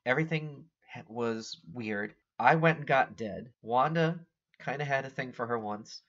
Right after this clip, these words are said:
Uh, sh-, something really happened. She had a tantrum, and all of a sudden, I'm alive." And he goes, "I was dead and she was a princess."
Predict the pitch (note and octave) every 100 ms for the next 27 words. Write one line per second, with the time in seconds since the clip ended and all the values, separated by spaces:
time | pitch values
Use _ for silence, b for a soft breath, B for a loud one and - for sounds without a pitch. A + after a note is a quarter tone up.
0 | - G#2 G2+ G#2 - - - D#3+ E3+ E3
1 | E3 C#3+ C3 A#2+ C3+ B2+ A#2+ A#2 C3+ C#3
2 | - B2+ A#2 A2+ A2 A#2+ - G#2+ C3 G3
3 | D#3+ D#3+ D3 C#3 C3+ C#3 - _ _ B2+
4 | B2 B2+ B2+ G#2 D#2+ - _ A#2+ A2+ B2
5 | A#2+ A#2 A2+ - - B2 F#3 G#3+ E3 D3+
6 | D#3 D#3+ B2 C3+ C#3 C3 - C3 A#2+ -
7 | - -